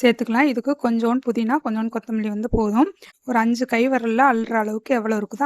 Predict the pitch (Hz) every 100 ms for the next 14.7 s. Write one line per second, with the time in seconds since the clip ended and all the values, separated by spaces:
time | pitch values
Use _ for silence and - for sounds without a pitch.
0 | 254 220 214 202 - 208 - 214 202 226
1 | 330 - - - _ 254 233 220 262 -
2 | _ _ _ _ _ _ - 285 277 226
3 | 247 240 254 302 233 220 214 220 285 214
4 | 247 - 240 254 233 220 208 220 262 226
5 | - 226 220 220 254 262 208 233 233 208
6 | 214 233 202 208 - - - 262 277 -
7 | 240 226 277 226 240 226 247 240 247 233
8 | - 220 214 208 294 240 254 254 233 220
9 | 262 233 240 247 220 262 247 208 226 214
10 | 202 208 208 262 233 220 - 240 233 220
11 | 226 220 214 262 247 214 226 247 247 214
12 | 226 - 233 220 208 208 294 226 220 -
13 | 220 220 202 202 240 359 - - - -
14 | 233 226 220 262 - 220 262